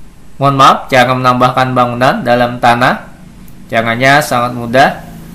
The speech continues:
Mohon maaf kawan-kawan atau Bapak Ibu, bukan di dalam tanah, di atas tanah milik satker. Jika dalam tanah artinya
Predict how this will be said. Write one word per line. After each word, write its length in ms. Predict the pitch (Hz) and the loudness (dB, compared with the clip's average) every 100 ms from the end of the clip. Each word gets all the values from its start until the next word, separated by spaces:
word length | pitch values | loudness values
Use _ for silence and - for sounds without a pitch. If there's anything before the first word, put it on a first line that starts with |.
| - - - - - - - - - - | -18 -18 -16 -16 -14 -14 -14 -14 -14 -4
Mohon 160 | 123 | 0
maaf 200 | 135 165 - | 4 4 4
kawan-kawan 640 | 139 135 131 127 147 151 | 4 4 4 4 4 4
atau 240 | 139 131 127 | 0 0 2
Bapak 160 | 123 | 2
Ibu, 320 | 123 - 127 | 2 -4 -6
bukan 240 | 120 135 127 | -2 0 0
di 80 | 123 | 2
dalam 320 | 123 123 123 | 2 2 0
tanah, 480 | 120 117 123 175 - - - 131 | 0 2 2 0 -4 -14 -14 -6
di 80 | 123 | 0
atas 400 | 123 - 135 - | 0 2 -2 0
tanah 480 | 123 120 135 123 - - - - - | 0 2 2 2 -2 -16 -18 -18 -14
milik 240 | 113 120 123 | -6 -6 -6
satker. 800 | - 113 - - 139 123 - - | -4 -4 -4 2 2 2 -6 -14
Jika 240 | - 120 | -6 -2
dalam 320 | 117 117 117 | 0 0 -2
tanah 400 | 117 110 123 156 | 0 0 2 2
artinya 720 | 120 117 117 127 139 147 - | 0 -4 -4 2 4 2 -2